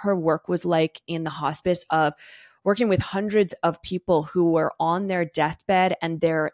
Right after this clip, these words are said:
number one regret that they have in life. She discusses what the, I guess, what the transition from being on the deathbed to death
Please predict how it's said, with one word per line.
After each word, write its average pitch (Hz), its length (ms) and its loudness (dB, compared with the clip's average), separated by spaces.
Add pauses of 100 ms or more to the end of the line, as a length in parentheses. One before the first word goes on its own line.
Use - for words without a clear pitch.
number 170 760 -2
one 156 560 -2
regret 151 640 -2
that 185 160 -2
they 196 120 2
have 185 280 0
in 185 140 -2
life. 220 280 -2 (520)
She 196 320 -2
discusses 185 960 0 (140)
what 160 720 -2 (520)
the, 160 800 0 (680)
I 185 120 2
guess, 214 240 0
what 214 300 0
the 175 280 -4
transition 170 1200 -2
from 170 640 0 (200)
being 170 300 -2
on 165 200 0
the 160 100 -2
deathbed 165 580 0 (160)
to 175 440 0
death 151 440 -2